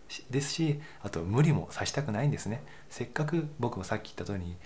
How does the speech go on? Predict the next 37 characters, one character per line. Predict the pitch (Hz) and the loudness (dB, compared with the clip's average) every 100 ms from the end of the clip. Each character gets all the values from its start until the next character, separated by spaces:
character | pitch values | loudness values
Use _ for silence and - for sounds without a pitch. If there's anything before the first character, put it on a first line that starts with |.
| - - - | -16 -18 -14
せ | - - | -10 -4
っ | |
か | 143 | 0
く | 147 143 | 2 2
こ | 139 | 2
の | 127 127 - | 0 -2 -2
ね、 | 151 147 - - - | -4 -4 -10 -20 -18
こ | - 117 | -10 -4
と | 104 | -2
に、 | 82 76 - - | -2 -6 -12 -8
ま | |
あ、 | 85 | -2
挑 | - 101 | 0 2
戦 | - 92 | 0 -2
し | |
て | - | -2
く | 104 | -2
れ | 120 | 0
る | 135 | 0
ん | 90 | 0
で、 | 80 - - - - - - | -2 -6 -14 -18 -18 -18 -8
こ | - | 2
れ | 143 | 6
以 | 165 | 6
上 | 151 87 - | 4 0 -2
無 | 107 | -2
理 | 135 143 | 2 2
は | - | 2
さ | - - | -2 0
せ | |
た | - | 0
く | 147 | 0
な | 85 85 | -2 -2
い | 131 | -4
ん | |
で | 95 | -4
す。 | - | -8